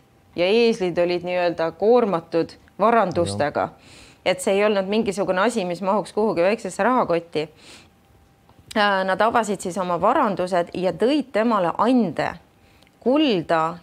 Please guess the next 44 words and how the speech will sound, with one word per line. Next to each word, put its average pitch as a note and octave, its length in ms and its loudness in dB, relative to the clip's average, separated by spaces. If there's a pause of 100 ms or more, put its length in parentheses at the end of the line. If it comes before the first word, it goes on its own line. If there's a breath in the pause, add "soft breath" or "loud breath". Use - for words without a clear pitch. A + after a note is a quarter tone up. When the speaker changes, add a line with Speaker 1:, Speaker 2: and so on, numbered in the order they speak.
Speaker 1:
ja E3+ 180 0
viirukit A#3 920 -2 (180)
ja E3 100 -2
mürri. F#3 680 0 (760 loud breath)
Ja F#3 120 0
kui G#3 80 0
nad G3 180 0
unes C4 380 2
olid F#3 240 0
Jumalalt G#3+ 400 0
saanud F3+ 260 -2
käsu G3 320 0
mitte A#3 320 -2
minna A3 300 0
tagasi G#3 500 -4
Herodese G3 540 -2
juurde, F3+ 320 -2
läksid F#3+ 320 -4
nad E3 200 -6
teist A3+ 300 -2
teed G3+ 220 -6
tagasi F#3+ 400 -2
omale F#3 280 -2
maale, E3+ 380 -2
sest E3+ 280 -8
et, D#3+ 220 -4 (540 loud breath)
äh, E3 380 -2
Herodes F3+ 480 -2
oleks F3+ 400 -2 (360)
tahtnud F#3+ 360 -2
ta E3 100 0
kohe G#3 240 -2
ära G#3 160 0
tappa. F3 380 -4 (480 loud breath)
Aga A3 220 4
no A3 80 2
mida D#4 240 2
Speaker 2:
Mhm. - 20 2
Speaker 1:
nad - 180 -2
tõid? C#4 380 0
Nad F#3 160 -4
tõid F#3+ 160 -2
siis F3+ 160 -8
ande G3+ 500 0